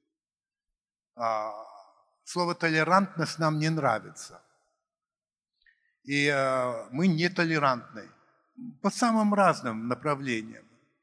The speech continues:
Я знаю, что меня многие не любят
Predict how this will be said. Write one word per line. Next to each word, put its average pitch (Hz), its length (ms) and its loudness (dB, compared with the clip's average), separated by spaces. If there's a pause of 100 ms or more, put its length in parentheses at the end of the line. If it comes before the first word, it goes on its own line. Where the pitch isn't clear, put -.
(760)
Я 160 220 0
знаю, 175 300 0
что 143 560 -2 (420)
меня 151 460 -4
многие 160 460 0
не 143 140 -2
любят 127 400 -6